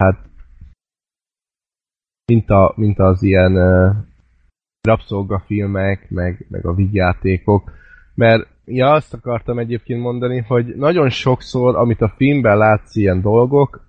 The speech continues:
azok tényleg úgy vannak a valóságban. Tehát tényleg oda megy két, a-, két csaj, és egymás fülébe cuppognak, jaj, meg ki-,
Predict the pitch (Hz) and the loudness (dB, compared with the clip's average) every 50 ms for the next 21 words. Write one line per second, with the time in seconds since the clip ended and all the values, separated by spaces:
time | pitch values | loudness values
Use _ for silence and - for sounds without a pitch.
0 | _ _ _ _ - 120 117 127 - - - 170 135 107 104 101 110 117 110 104 | _ _ _ _ -6 -4 -4 -4 -4 -2 0 2 2 2 2 2 2 2 2 2
1 | 104 101 98 98 95 - 110 110 113 113 107 95 90 90 - - 95 82 76 - | 2 0 0 0 0 2 2 4 4 4 4 2 0 -2 -2 -2 -2 -2 -2 -4
2 | - - 87 - - - - - _ _ - - 135 131 - - 226 208 165 135 | -6 -8 -10 -10 -12 -18 -20 -20 _ _ -6 -4 -4 -4 -2 -2 -2 0 0 0
3 | 127 147 156 139 123 113 113 104 - - - 139 120 104 - - 127 139 - - | 0 0 0 0 0 0 0 -4 -4 -4 -2 0 0 0 0 0 -2 0 0 -4
4 | 117 - - 147 131 110 101 - - - - 127 135 143 147 156 156 - - - | -6 -4 -2 0 0 0 0 -2 -6 -6 -2 0 2 2 2 2 0 -4 -8 -20
5 | _ _ - - - - 135 131 131 123 127 135 92 117 117 113 - - - - | _ _ -20 -20 -10 -2 0 0 0 0 -2 -4 -6 -6 -8 -10 -14 -16 -18 -12
6 | - - 135 131 135 143 139 139 139 - - - - - 143 143 139 139 139 135 | -4 -2 -2 0 2 2 2 2 0 -2 -4 -12 -10 -4 -2 2 2 2 2 2
7 | 139 139 135 - - - 131 - - 147 135 123 123 131 127 131 131 120 - 139 | 0 0 -2 -4 -8 -10 -10 -6 -2 -2 0 0 0 0 0 0 0 0 0 2
8 | 123 113 113 123 123 120 - - 127 | 2 2 2 2 -2 -2 -2 -4 -4